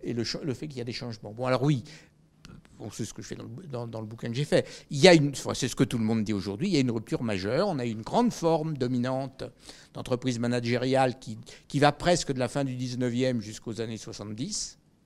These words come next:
Hein. C'est ce qu'on appelle des fois l'entreprise chandlérienne. Hein. C'est, euh, c'est Chandler qui l'a analysé, qui a un certain nombre de traits majeurs. Et il y a depuis, effectivement, une transformation très profonde de tout, toutes les formes. Voilà.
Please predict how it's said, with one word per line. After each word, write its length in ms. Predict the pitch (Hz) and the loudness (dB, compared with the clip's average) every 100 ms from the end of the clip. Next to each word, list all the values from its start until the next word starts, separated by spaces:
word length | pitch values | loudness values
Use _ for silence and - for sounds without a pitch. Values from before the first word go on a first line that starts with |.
| _ _ _ - | _ _ _ -16
Hein. 220 | - 160 - - - - - | -12 -12 -16 -20 -20 -20 -14
C'est 160 | 123 | -12
ce 80 | - | -8
qu'on 100 | 113 | -4
appelle 280 | 110 123 113 | -2 -2 -2
des 100 | 104 | -2
fois 140 | 123 | -2
l'entreprise 400 | 110 98 104 110 | -4 -6 -8 -6
chandlérienne. 800 | - 113 104 107 104 110 110 92 | -4 -4 -4 -4 -2 -2 -4 -6
Hein. 100 | 92 113 | -10 -10
C'est, 300 | - - - | -12 -12 -14
euh, 580 | 90 - - - - - | -16 -18 -20 -20 -18 -12
c'est 140 | - | -6
Chandler 400 | - 110 113 117 - | -4 -4 -6 -8 -8
qui 60 | 113 | -12
l'a 100 | 104 | -10
analysé, 500 | 104 104 113 170 226 | -10 -12 -4 -2 -2
qui 120 | 113 | -6
a 40 | - - - | -10 -20 -12
un 60 | |
certain 300 | - 104 123 | -10 -8 -6
nombre 180 | 120 117 | -4 -4
de 100 | 107 | -6
traits 240 | 90 107 98 | -8 -8 -8
majeurs. 540 | 98 101 160 240 214 - _ - - _ - | -8 -6 -4 -6 -8 -14 _ -20 -20 _ 4
Et 60 | 190 | 8
il 60 | |
y 80 | 214 | 10
a 60 | 147 | 10
depuis, 500 | 123 - 156 220 233 | 6 6 4 6 -2
effectivement, 640 | 123 110 - 110 196 269 | -4 -10 -10 -6 -6 -6
une 140 | 233 107 | -6 -6
transformation 800 | - 160 - 120 113 - 190 214 - - | -4 -4 -2 -6 -6 -8 -8 -10 -12 -2
très 140 | 254 | -2
profonde 580 | - 170 - 190 233 233 - - - - | 2 0 0 -2 0 -4 -8 -20 -18 -2
de 100 | 120 | -2
tout, 220 | - 185 - | 0 -2 -2
toutes 200 | - 185 | -2 0
les 100 | 139 | 0
formes. 360 | 120 123 117 110 | 0 -2 -6 -6
Voilà. 200 | 117 107 | -12 -12